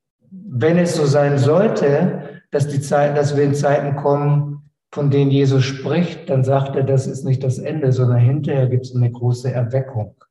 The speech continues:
Hinterher gibt's eine Ausgießung, hinterher gibt's eine, eine Offenbarung der Erkenntnis der Herrlichkeit des Herrn hier auf der Erde.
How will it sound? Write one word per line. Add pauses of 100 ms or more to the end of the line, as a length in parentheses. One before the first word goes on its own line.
(1080)
Hinterher
gibt's
eine
Ausgießung,
hinterher
gibt's
eine, (360)
eine
Offenbarung
der
Erkenntnis
der
Herrlichkeit
des
Herrn
hier
auf
der
Erde.